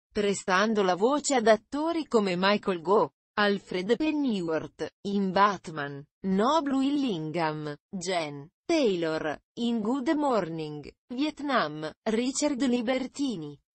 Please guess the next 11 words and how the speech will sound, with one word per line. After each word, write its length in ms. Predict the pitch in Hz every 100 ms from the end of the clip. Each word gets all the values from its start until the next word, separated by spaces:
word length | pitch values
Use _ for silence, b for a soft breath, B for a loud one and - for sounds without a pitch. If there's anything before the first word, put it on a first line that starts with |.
| 226
Barbaspina, 960 | 285 302 302 302 - 214 156 143 123 _ _
in 240 | 233 226 220
Popeye 500 | 262 240 240 220 196
Braccio 480 | 196 208 247 - 196
di 140 | 214
Ferro 460 | - 247 302 302 269
e 120 | 202
Azutomu 760 | 175 - 208 214 226 240 240
Yamazaki, 920 | 240 214 220 190 202 240 196 - 165 - _ _ -
Nobukado 800 | 214 220 233 202 233 277 285 294
Takeda, 680 | - 294 - 220 143 160 147